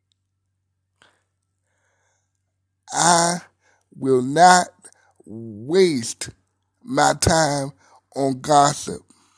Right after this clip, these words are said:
I am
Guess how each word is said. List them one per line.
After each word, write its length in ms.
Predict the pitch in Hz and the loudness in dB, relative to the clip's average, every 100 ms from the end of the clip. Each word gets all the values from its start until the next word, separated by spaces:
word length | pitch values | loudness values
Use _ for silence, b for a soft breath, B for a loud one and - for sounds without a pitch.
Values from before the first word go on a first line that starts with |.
| b b b b _ _ _ _ _ _ _ _ _ _ _ _ _ _ _ _ _ _ _ _ _ _ _ _ _ _ _ _ - | b b b b _ _ _ _ _ _ _ _ _ _ _ _ _ _ _ _ _ _ _ _ _ _ _ _ _ _ _ _ -10
I 220 | 123 170 | 0 2
am 540 | 160 139 123 117 117 | 2 0 -2 -4 -6